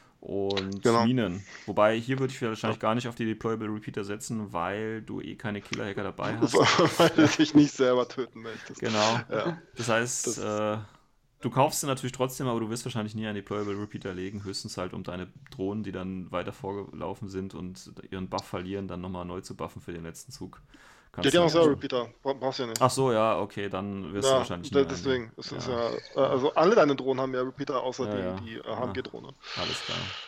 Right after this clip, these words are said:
Speaker 2: Und
Speaker 1: Ja,
Speaker 2: die,
Speaker 1: ist
Speaker 2: ähm,
Speaker 1: gute
Speaker 2: ich glaub, die
Speaker 1: Einheit.
Speaker 2: F T O-Drohne, ja doch, die F T O-Drohne hat auch. Ja.
Speaker 1: Hunzer kurz, auch eine gute Einheit, definitiv. Ähm, für achtzehn Punkte kann man da nichts falsch machen.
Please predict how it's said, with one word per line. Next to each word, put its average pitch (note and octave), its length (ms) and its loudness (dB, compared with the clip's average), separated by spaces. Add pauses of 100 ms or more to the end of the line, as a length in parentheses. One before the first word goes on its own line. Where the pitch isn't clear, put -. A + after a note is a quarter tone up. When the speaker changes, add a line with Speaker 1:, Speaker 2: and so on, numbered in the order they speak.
(360)
Speaker 2:
Und B2 120 4
Speaker 1:
Ja, B2 160 8
Speaker 2:
die, A2 140 2
Speaker 1:
ist A2 160 2
Speaker 2:
ähm, A2 380 -2
Speaker 1:
gute C#3+ 100 -2
Speaker 2:
ich C#3+ 100 4
glaub, B2+ 160 4
die C3 80 4
Speaker 1:
Einheit. G#2 140 4
Speaker 2:
F B2+ 120 -2
T - 160 0
O-Drohne, D3+ 460 4
ja D3 100 6
doch, D3+ 120 2
die C#3+ 100 2
F C3+ 100 2
T C#3+ 160 -2
O-Drohne B2+ 300 -4
hat A2+ 120 -6
auch. G#2 180 -8 (760)
Ja. A#2+ 100 -6 (320)
Speaker 1:
Hunzer B2+ 280 0
kurz, B2+ 400 -4
auch A2 120 -2
eine A#2+ 120 -2
gute A2+ 240 -4
Einheit, A#2+ 340 -2
definitiv. A#2 760 -6 (840)
Ähm, G#2+ 800 -2
für - 120 -4
achtzehn A2 260 -6
Punkte A2+ 240 -8
kann A2 160 -2
man G#2 80 0
da G2 100 -2
nichts G2 160 -8
falsch G2 220 -8
machen. G2+ 380 -4